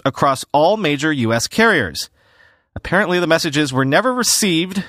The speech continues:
by the recipients as intended on Valentine's Day. The people who sent the messages had no idea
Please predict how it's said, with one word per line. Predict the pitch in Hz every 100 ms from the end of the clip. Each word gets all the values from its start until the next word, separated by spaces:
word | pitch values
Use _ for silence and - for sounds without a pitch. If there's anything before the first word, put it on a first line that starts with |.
| - _ -
by | 120
the | 143
recipients | 160 - 135 - 117 156 -
as | 117 135
intended | 147 127 110 123 -
on | 107 101
Valentine's | 95 95 101 98 -
Day. | 104 165 214 - - - - - -
The | 147
people | 208 190
who | 180
sent | - 214 254
the |
messages | 220 160 143 160 175
had | 160
no | 151
idea | 147 143 143 139 143